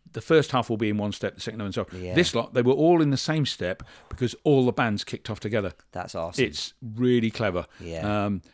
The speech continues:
Speaker 1: and it's because of modern technology,
Speaker 2: I mean,
Speaker 1: but it worked a treat.
Speaker 2: even with modern technology, organising something at that sort of scale,
Speaker 1: Yeah,
Speaker 2: I just,
Speaker 1: back to
Speaker 2: I
Speaker 1: that choreography.
Speaker 2: Yeah.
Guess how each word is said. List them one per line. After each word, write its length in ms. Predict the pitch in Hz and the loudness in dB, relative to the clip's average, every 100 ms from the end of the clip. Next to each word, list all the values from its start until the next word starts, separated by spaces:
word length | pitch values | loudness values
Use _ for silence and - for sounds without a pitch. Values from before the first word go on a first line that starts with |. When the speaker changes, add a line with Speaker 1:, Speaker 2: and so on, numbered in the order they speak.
| - | -4
Speaker 1:
and 100 | 135 | -2
it's 140 | 117 - | -2 -6
because 300 | - 220 127 | 2 4 4
of 60 | |
modern 240 | 110 110 104 | 2 -2 -2
technology, 540 | 113 123 127 82 76 - | -4 -2 -2 -2 -8 -8
Speaker 2:
I 80 | 98 | -6
mean, 80 | 101 | -2
Speaker 1:
but 100 | 117 | 0
it 160 | 104 95 | 0 0
worked 400 | 131 139 - - | 6 6 4 -10
a 60 | |
treat. 440 | - - 104 82 - | -12 -6 -6 -6 -4
Speaker 2:
even 280 | 135 120 113 | -2 0 -2
with 140 | 95 | -2
modern 220 | 101 95 | -4 -6
technology, 560 | 90 98 87 82 82 - | -8 -8 -8 -8 -8 -4
organising 640 | 104 104 101 85 87 82 85 | 0 0 -2 -4 -4 -8 -10
something 380 | - 80 87 | -10 -8 -8
at 140 | 85 - | -8 -6
that 200 | 82 - | -6 -6
sort 240 | - 85 - | -8 -8 -8
of 60 | |
scale, 380 | - - 87 82 | -10 -6 -4 -4
Speaker 1:
Yeah, 60 | 78 | -6
Speaker 2:
I 80 | |
just, 180 | 80 87 | -8 -6
Speaker 1:
back 140 | - 73 | -6 -4
to 40 | |
Speaker 2:
I 40 | 110 | -2
Speaker 1:
that 160 | 113 | -2
choreography. 540 | - 117 117 123 104 90 | 0 2 4 0 -4 -4
Speaker 2:
Yeah. 440 | 85 85 85 80 | -4 -2 -2 -2